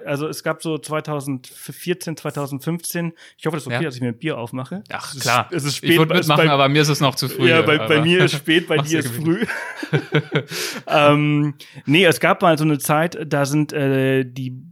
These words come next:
Speaker 1: die Reiseblogs wie, ja, wie Unkraut aus dem Boden, äh, gesprossen. Und, äh, heutzutage, äh, haben nicht mehr, haben nicht so viele überlebt, beziehungsweise viele haben einfach gemerkt, wie viel Arbeit das ist,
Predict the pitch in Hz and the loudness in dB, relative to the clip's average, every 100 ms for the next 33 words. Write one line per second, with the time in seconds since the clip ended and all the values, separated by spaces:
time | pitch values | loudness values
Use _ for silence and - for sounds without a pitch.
0 | 170 143 127 123 117 123 156 175 160 160 | -18 -12 -6 -6 -2 2 0 0 -6 -4
1 | 156 156 - - - 170 135 127 135 135 | -4 -4 -10 -10 -10 -12 -14 -10 -6 -4
2 | 135 131 131 131 127 135 135 123 120 139 | -2 0 0 -2 -4 -4 -2 -2 -4 -4
3 | 190 127 117 117 113 117 117 151 139 113 | -4 -6 -8 -8 -6 -6 -4 -4 -4 -8
4 | 113 131 120 117 120 127 120 120 107 - | -10 -10 -8 -8 -10 -10 -12 -12 -16 -18
5 | 101 - 160 214 294 127 123 135 127 113 | -12 -8 -8 -8 -8 -6 -6 -6 -8 -4
6 | 123 139 143 139 139 139 139 135 135 - | -6 -6 -8 -4 -2 -2 -4 -4 -6 -8
7 | 127 120 135 139 131 131 147 139 139 131 | -10 -4 -4 -2 -2 -2 -4 -4 -4 -2
8 | 147 151 160 143 151 151 147 139 127 139 | -2 -2 -4 -6 -6 -4 -4 -4 -4 -4
9 | 147 - 127 135 131 127 135 - 151 127 | -6 -10 -10 -6 -4 -4 -6 -4 -4 -2
10 | 135 135 131 131 120 120 131 - - - | -6 -8 -10 -6 -4 -4 -6 -12 -20 -20
11 | - _ - 139 135 127 143 139 127 117 | -20 _ -8 -4 -4 -4 -2 -2 -4 -8
12 | 127 143 - | -8 -8 -10